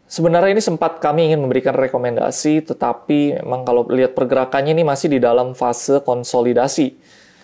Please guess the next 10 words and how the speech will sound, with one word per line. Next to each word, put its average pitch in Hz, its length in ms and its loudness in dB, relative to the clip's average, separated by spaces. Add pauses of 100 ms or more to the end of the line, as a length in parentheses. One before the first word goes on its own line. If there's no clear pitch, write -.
(180)
atau 131 320 -2
fase 139 480 2
sideways. - 960 -2 (560)
Oke, - 80 -4
ini 117 240 -2
terlihat, 143 400 0
ya, 165 240 0
dari, 135 560 2 (560)
kalau 120 160 0
Anda 127 160 0